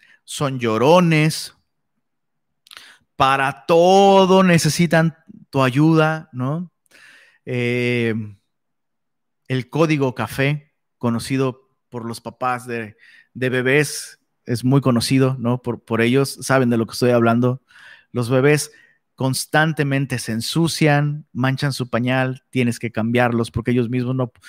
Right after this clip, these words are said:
sea, hacen un reguero y ellos no pueden ayudarse a sí mismos. Pero son bebés.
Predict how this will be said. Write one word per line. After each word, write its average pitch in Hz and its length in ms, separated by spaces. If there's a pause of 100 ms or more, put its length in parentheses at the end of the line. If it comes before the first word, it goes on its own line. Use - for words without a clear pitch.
(160)
sea, 160 140
hacen 170 160
un 156 120
reguero 131 360
y 127 80
ellos 131 240
no 123 100
pueden 127 240
ayudarse 123 480
a 120 40
sí 110 120
mismos. 101 500 (1080)
Pero 165 200
son 208 380
bebés. 104 520